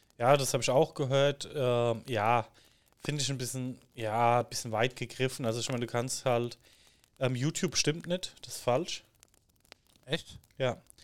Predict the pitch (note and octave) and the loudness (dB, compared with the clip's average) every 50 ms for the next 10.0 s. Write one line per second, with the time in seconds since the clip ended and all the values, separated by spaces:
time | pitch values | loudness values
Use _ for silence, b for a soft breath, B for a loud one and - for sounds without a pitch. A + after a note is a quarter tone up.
0 | b b b b - C3 - - C3+ C3 C3+ - - C3+ A#2+ A#2 - - C#3 C#3 | b b b b -10 -2 4 6 6 6 6 4 2 2 2 2 4 4 4 4
1 | - - - B2+ - C3+ C#3+ D3+ - - - F3 F#3 - - D#3+ D3+ D#3 D3 - | 2 0 -4 -6 -6 -6 -8 -4 -2 0 2 2 2 4 6 6 6 4 2 -2
2 | - D3 C#3+ D3 - - - - D3+ D3 D3 C#3+ C#3 C#3+ C3+ B2+ C3 B2+ - - | -2 -2 -2 0 -2 -4 -2 -4 -4 -4 -4 -2 0 2 2 2 2 -2 -4 -2
3 | - D3 D3+ D#3+ - - - D#3 D3 C#3 D3+ D#3+ D#3 D3 - B2 A2 G#2+ G#2 A2+ | -2 -4 -4 -4 -6 -6 -4 -4 -4 -4 -4 -8 -12 -10 -12 -12 -10 -10 -10 -10
4 | - - - C#3 D3 D3 D#3+ F3+ F3+ E3+ E3 E3 F#3 F#3+ - F3+ D3+ - C3+ B2 | -10 -10 -8 -6 -6 -6 -6 -4 -4 -4 -4 -4 -6 -8 -8 -8 -4 -2 -2 -2
5 | A#2 A#2 A2+ A2+ A2 A2+ A2+ G#2+ - E3+ F3+ D3+ C#3+ C#3 C3 - - C3+ C#3+ D3+ | 0 -2 -6 -6 -6 -6 -6 -2 -2 -2 0 2 2 2 4 4 4 4 4 4
6 | C#3 - - D3 C#3 C3+ C#3+ D#3 - - D3+ C#3+ C3 - C#3 C3 C#3 C#3+ D3 D3 | 2 0 0 2 4 4 2 2 0 -2 -2 -2 2 8 8 8 8 8 4 0
7 | C#3+ - C#3 A#2+ - C#3 C#3 D#3 D#3 - E3+ D#3+ C#3+ C#3 B2+ B2+ C3 - C#3+ B2+ | 0 0 0 0 2 0 0 0 -2 -4 -4 2 4 4 4 4 2 2 2 2
8 | - - - - - - B2+ A#2 - - B2+ B2+ C3+ C#3+ C3 - - - - - | 2 0 -4 -2 2 2 2 2 4 4 4 4 4 2 -2 -4 -6 -6 -4 -4
9 | - - - A#2+ A2 - B2 A2+ G#2+ G#2 A2 A2 B2 A#2+ A2+ G#2+ G#2+ - - D3+ | -4 -2 -2 -2 -2 -2 -2 0 0 0 0 -2 -8 -6 -4 -4 -4 -4 -6 -10